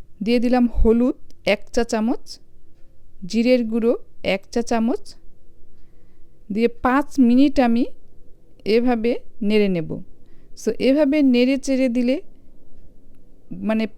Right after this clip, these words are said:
পা-, পেঁয়াজটা যতই আমরা নাড়ব ততই এই মাছের মানে স্বাদটা বেশি হবে। So,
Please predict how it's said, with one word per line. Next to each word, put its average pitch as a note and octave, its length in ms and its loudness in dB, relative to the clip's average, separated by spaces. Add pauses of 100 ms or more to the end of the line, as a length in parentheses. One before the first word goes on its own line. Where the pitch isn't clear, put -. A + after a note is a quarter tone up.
পা-, G#3+ 260 2
পেঁয়াজটা B3+ 520 4 (120)
যতই D4+ 360 2
আমরা C4 140 6 (120)
নাড়ব A3 240 2 (320)
ততই A#3 340 4 (1300)
এই A3 60 4 (160)
মাছের A3 420 2 (760)
মানে F#3+ 140 -4 (120)
স্বাদটা A#3+ 500 0 (420)
বেশি G#3 280 2
হবে। E3+ 220 0 (280)
So, A#3 80 -2